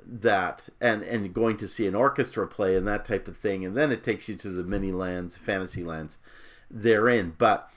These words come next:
um, but it probably is a good use of the theater right now because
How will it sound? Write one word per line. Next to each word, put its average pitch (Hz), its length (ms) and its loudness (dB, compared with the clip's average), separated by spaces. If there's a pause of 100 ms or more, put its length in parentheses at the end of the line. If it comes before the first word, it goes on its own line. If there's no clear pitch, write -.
(600)
um, 135 400 6
but 170 320 8
it 190 160 2
probably 233 400 4
is 143 140 2
a - 20 6
good 127 220 4
use 120 240 2
of 98 100 -2
the 98 80 -4
theater 117 420 2
right 98 480 2
now 107 680 2
because 131 1200 4